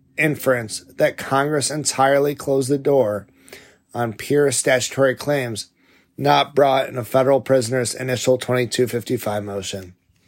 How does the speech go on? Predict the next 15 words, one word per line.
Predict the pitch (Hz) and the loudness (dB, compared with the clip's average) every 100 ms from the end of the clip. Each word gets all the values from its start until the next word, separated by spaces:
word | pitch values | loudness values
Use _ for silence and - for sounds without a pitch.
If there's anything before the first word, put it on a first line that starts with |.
| _ _ _ _ _ | _ _ _ _ _
That | 123 127 | 2 4
assertion | 123 - 120 107 110 | 2 2 0 -2 -6
is | 98 | -6
unpersuasive. | 104 95 95 - 95 92 - 90 - _ _ _ _ _ _ _ _ _ _ _ _ _ _ _ _ _ _ | -6 -8 -10 -8 -8 -8 -10 -12 -20 _ _ _ _ _ _ _ _ _ _ _ _ _ _ _ _ _ _
The | 156 | -2
government | 131 147 147 165 170 | 2 2 4 2 0
asserts | 160 151 147 143 131 | 0 2 2 2 0
that | 147 - | -4 -4
the | |
court | 131 143 143 117 | -2 0 0 0
must | 139 135 - | -2 -2 -2
require | 143 - 135 135 135 | -4 0 2 4 2
the | 131 | -2
clearest | - - 147 151 139 - | -4 0 2 2 0 -4
command | 151 151 135 117 107 | -4 0 0 -2 -6